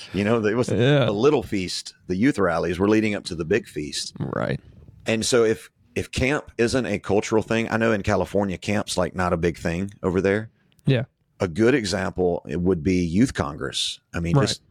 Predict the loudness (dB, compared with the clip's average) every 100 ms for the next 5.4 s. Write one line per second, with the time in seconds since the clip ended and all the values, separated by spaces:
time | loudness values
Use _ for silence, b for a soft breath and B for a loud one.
0 | _ _ _ b b b -4 -2 -2 0
1 | 0 0 0 -2 -2 -10 -2 0 2 0
2 | -2 _ _ _ _ _ _ _ -4 2
3 | 2 2 0 0 0 -4 -2 -2 0 0
4 | 2 0 -4 -6 -4 -2 -2 0 -2 -4
5 | -4 -4 -6 -10